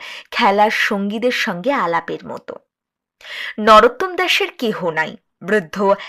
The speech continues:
একাই থাকেন। এক স্বজাতিয়া বৈষ্ণবের মেয়ে দুই বেলা কাজকর্ম করিয়া দিয়া চলিয়া যায়। অনেক সময় সারা বিকাল ধরিয়া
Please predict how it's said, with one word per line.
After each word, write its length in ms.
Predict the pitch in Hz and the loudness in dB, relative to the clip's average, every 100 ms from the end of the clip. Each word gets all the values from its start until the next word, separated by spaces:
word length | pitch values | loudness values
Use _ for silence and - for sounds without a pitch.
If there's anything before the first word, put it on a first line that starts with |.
| - - | -10 0
একাই 560 | 175 160 - 156 262 - | 2 2 -2 -4 -4 0
থাকেন। 420 | 233 156 - - - _ _ - | 0 0 -4 -14 -16 _ _ 2
এক 240 | 220 220 | 4 4
স্বজাতিয়া 960 | - - 202 196 247 240 294 285 190 254 - - 170 | 0 4 4 4 2 0 -2 2 2 2 -6 -14 -4
বৈষ্ণবের 720 | 214 233 - - 262 285 233 | 0 0 -2 -2 0 0 -2
মেয়ে 340 | 220 202 175 - - | -2 -4 -6 -12 -12
দুই 300 | 190 175 226 | -6 -2 0
বেলা 280 | 214 240 240 | 2 4 2
কাজকর্ম 720 | 233 175 156 - 196 180 190 | 2 2 2 0 2 2 0
করিয়া 400 | 196 180 156 160 | -4 -4 -2 -4
দিয়া 260 | 151 160 302 | -4 -2 -2
চলিয়া 480 | - 214 151 151 151 | 0 -2 -4 -6 -6
যায়। 260 | - - 220 _ - - - - | -8 -10 -12 _ -20 -18 -16 0
অনেক 320 | 240 254 311 | 4 6 4
সময় 480 | - 381 359 202 202 | 0 0 2 2 2
সারা 440 | - - 190 170 185 | -2 2 4 4 2
বিকাল 460 | 165 185 - 208 208 | -2 -6 0 0 0
ধরিয়া 560 | - 196 240 226 190 | -6 -6 -2 2 2